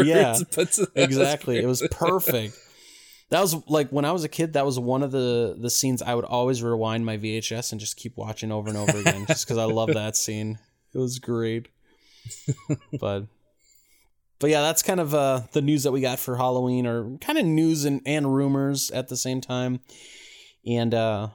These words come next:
Speaker 1: as always, we will keep you updated on the latest things going on with Halloween Kills. So moving on to, into a little bit of other news here. We had the Joe Bob special last night for Halloween, the Halloween Hootenanny.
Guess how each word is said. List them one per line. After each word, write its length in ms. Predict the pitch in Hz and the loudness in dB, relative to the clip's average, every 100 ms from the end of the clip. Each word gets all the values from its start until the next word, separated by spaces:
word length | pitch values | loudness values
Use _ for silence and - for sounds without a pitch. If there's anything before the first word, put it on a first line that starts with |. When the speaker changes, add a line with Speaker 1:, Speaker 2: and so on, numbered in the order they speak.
| _ | _
Speaker 1:
as 220 | 139 160 160 | 0 2 4
always, 340 | 151 151 131 | 4 4 2
we 120 | 139 | 0
will 140 | 131 131 | 0 -2
keep 260 | - 135 | -4 -2
you 140 | 131 120 | -2 -2
updated 640 | 123 - 131 127 123 117 - - - | -4 -2 0 2 0 -2 -12 -18 -4
on 400 | 120 120 117 117 | -2 0 0 0
the 80 | 113 | 0
latest 400 | 120 120 117 - | 0 0 0 -2
things 220 | 120 110 | -2 -2
going 220 | 113 113 | 0 0
on 180 | 110 107 | 0 -2
with 120 | 110 | -2
Halloween 400 | - 110 113 113 | -2 -2 0 -2
Kills. 480 | 110 120 117 120 - _ _ _ _ _ _ _ _ _ _ - | -2 0 0 -2 -6 _ _ _ _ _ _ _ _ _ _ -4
So 180 | - 165 | 2 2
moving 320 | 180 262 285 | 2 2 2
on 160 | 190 185 | 2 0
to, 40 | 135 135 - | 0 0 0
into 220 | 151 151 | 0 2
a 40 | |
little 280 | 131 143 175 | 2 2 0
bit 160 | 151 156 | 2 0
of 140 | 135 | 2
other 440 | 131 135 135 131 117 | 0 2 0 -2 -4
news 520 | 139 135 131 131 127 - | 0 2 2 2 2 0
here. 520 | 127 123 120 120 113 _ _ _ _ _ _ _ _ _ _ _ _ _ _ _ _ - | 0 0 0 -2 -4 _ _ _ _ _ _ _ _ _ _ _ _ _ _ _ _ -2
We 160 | 139 | 0
had 320 | 139 180 190 | 2 2 2
the 100 | 160 | 0
Joe 200 | 143 156 | 2 2
Bob 200 | 156 156 | 4 2
special 320 | 147 160 147 147 | 2 0 2 2
last 240 | 143 139 | 2 0
night 120 | 143 | -4
for 120 | - | -2
Halloween, 340 | 135 135 131 127 | 0 2 2 0
the 80 | 123 | 0
Halloween 340 | 127 127 123 | 0 0 0
Hootenanny. 560 | 127 107 123 123 123 | 0 0 0 2 0